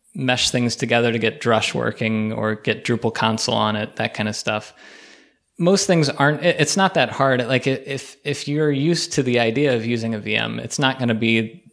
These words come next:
the worst experience trying to use a different project. But Drupal V M and Vlad and some of the other ones, they're, they're more built just for Drupal. And so you're gonna get a lot more support for it. And you're gonna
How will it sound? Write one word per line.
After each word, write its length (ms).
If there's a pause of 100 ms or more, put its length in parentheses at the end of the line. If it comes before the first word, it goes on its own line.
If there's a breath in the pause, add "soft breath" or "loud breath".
(140)
the 100
worst 300
experience 420
trying 260
to 60
use 180
a 40
different 380
project. 560 (420 loud breath)
But 200
Drupal 300
V 120
M 440
and 460
Vlad 480
and 140
some 120
of 40
the 80
other 160
ones, 500
they're, 460 (360)
they're 420
more 260
built 380
just 260
for 120
Drupal. 460
And 100
so 120
you're 80
gonna 160
get 80
a 40
lot 220
more 140
support 420
for 260
it. 140
And 140
you're 80
gonna 260